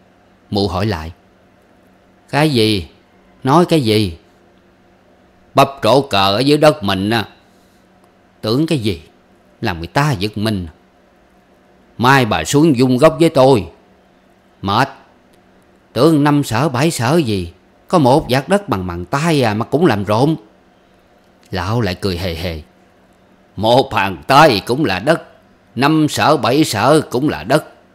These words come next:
Tao có một bàn tay thì tao rộn theo một bàn tay." <laughs>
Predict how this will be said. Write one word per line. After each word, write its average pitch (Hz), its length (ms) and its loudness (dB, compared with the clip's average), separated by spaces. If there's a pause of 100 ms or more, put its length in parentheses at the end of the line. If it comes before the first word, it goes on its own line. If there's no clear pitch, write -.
(600)
Tao 139 260 2
có 135 160 0
một 101 220 -2
bàn 90 240 -4
tay 123 360 0
thì 101 80 -8
tao 120 240 -2
rộn 113 320 0
theo 131 120 0
một 104 240 -2
bàn 87 320 -6
tay." 123 480 2
<laughs> 104 540 -4